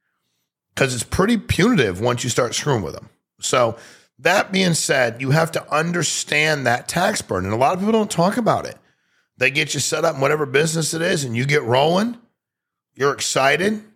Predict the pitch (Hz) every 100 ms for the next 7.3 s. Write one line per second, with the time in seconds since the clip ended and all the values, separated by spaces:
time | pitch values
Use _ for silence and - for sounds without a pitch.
0 | _ 113 170 156 127 131 123 107 - 160
1 | 175 131 147 113 123 123 131 113 139 143
2 | 92 - 113 107 - - - _ _ -
3 | 147 202 226 208 - 156 147 156 131 110
4 | 104 - _ 123 127 107 139 143 147 135
5 | 151 131 101 123 117 101 98 - - 147
6 | 135 131 - 131 120 113 98 - 95 87
7 | - -